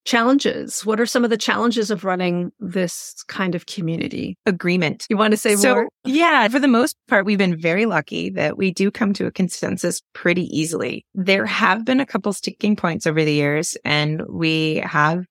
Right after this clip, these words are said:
Speaker 2: made our ground rules of what happens and how do we solve things. But it did take some trial and error,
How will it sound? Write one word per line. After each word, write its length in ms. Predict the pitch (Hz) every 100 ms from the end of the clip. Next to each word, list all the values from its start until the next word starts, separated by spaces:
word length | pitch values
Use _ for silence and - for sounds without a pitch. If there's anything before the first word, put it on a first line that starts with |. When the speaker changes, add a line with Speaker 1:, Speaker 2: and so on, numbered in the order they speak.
| -
Speaker 2:
made 440 | 165 151 156 175 -
our 340 | 165 151 151 165
ground 300 | 190 170 165
rules 520 | 151 147 147 165 190 _ -
of 120 | 165
what 160 | 170 160
happens 580 | 151 147 151 160 185
and 180 | - 156
how 260 | 143 160 156
do 100 | 156
we 100 | 147
solve 380 | - 147 143 143
things. 400 | 151 139 143 180
But 300 | 180 180 - -
it 220 | 233 226
did 200 | 180 202
take 220 | - 202
some 160 | - 208
trial 380 | - 151 160 180
and 100 | 175
error, 600 | - 151 180 156 131